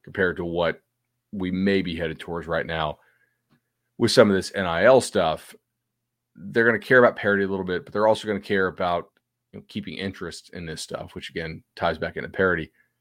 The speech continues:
But the, the other thing is, like, people are like, "Oh, we, we need to get one of the last few spots in." I, I don't really see a situation in which the Super League is thirty teams.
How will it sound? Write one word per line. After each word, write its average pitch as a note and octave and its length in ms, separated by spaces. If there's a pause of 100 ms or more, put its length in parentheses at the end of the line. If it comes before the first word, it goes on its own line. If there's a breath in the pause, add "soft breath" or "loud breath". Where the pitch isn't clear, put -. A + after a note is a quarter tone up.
(420)
But - 120
the, - 120
the C#3+ 140
other G#3 100
thing F#3 140
is, C3 140
like, - 240
people B2 220
are G#2 60
like, A2+ 100
"Oh, G#2+ 120
we, G2 120
we A2 140
need A#2+ 100
to G#2 60
get A2+ 140
one A2 80
of G2 60
the F#2 60
last G2+ 320
few G2 220
spots F2 460
in." E2+ 180
I, G#2 140 (1400)
I F#3+ 300
don't C#3+ 400
really A#2 340
see E2+ 460 (280)
a F#2+ 60
situation F2 760 (120)
in F#2+ 120
which F2+ 220
the F#2 100
Super C#3 380
League E2 420 (840)
is G#2 140
thirty F#2 260
teams. - 420